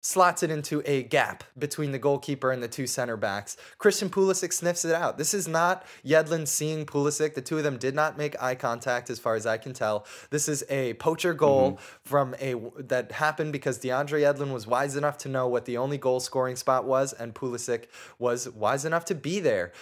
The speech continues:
Speaker 1: Uh, a, a wonderful moment for the U S. Pulisic celebrates. Great stuff. And then we saw Clint Dempsey very angrily, very angrily get subbed off for Kellen
Speaker 2: <laughs>
Speaker 1: Acosta. So super pissed Dempsey goes off. No goals.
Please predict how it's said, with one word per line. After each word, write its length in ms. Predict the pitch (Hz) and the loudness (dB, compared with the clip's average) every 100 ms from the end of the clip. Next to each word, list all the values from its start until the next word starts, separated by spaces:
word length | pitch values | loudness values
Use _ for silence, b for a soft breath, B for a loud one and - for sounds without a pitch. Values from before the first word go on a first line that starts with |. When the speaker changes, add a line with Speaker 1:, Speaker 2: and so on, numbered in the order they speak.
| B B - | B B 0
Speaker 1:
Uh, 280 | 135 131 127 - - | 4 4 4 -2 -2
a, 180 | 160 180 - | 0 -2 2
a 120 | 156 | 2
wonderful 600 | 151 160 220 233 214 180 | 2 2 4 4 2 2
moment 340 | 165 160 160 147 | 4 4 2 -2
for 100 | 156 | -2
the 80 | 147 | 2
U 200 | 143 143 | 4 6
S. 160 | 139 | 6
Pulisic 420 | - 185 180 175 - | 4 2 4 2 0
celebrates. 720 | - 147 139 135 135 135 - B B B | 4 4 4 2 2 2 -4 B B B
Great 260 | 185 185 | 4 4
stuff. 480 | - - 143 135 - B B B | 2 4 4 4 -6 B B B
And 120 | 143 | 2
then 160 | 196 269 | 2 2
we 80 | |
saw 440 | 254 - 220 214 208 - 151 | 0 2 4 4 2 -4 -18
Clint 280 | - 208 254 | -8 -6 -2
Dempsey 360 | 180 180 185 170 | 2 2 2 -2
very 380 | 123 180 233 202 | 0 0 0 -2
angrily, 540 | 180 233 190 156 131 | 0 0 2 0 0
very 440 | 113 120 220 240 147 | -2 0 2 2 2
angrily 440 | 123 113 113 113 | -2 -4 -4 -4
get 180 | 107 113 | -4 -4
subbed 460 | - - 185 190 170 | -4 0 2 4 6
off 420 | 160 104 - - | 4 2 -4 -16
for 100 | - | -10
Kellen 560 | 117 - 147 175 180 214 - | -10 -4 4 4 4 -2 -6
Speaker 2:
<laughs> 120 | - | -10
Speaker 1:
Acosta. 760 | 127 - 147 151 147 - 95 90 b b | -8 -4 2 2 2 -2 -4 -6 b b
So 240 | - 135 | -2 0
super 340 | 120 - 233 247 | 0 0 2 2
pissed 280 | 226 202 147 | 4 2 4
Dempsey 300 | 143 135 127 | 2 0 0
goes 240 | 127 123 | 2 2
off. 240 | 117 107 143 | 2 2 2
No 140 | 180 | 0
goals. 380 | 160 147 147 | 4 2 2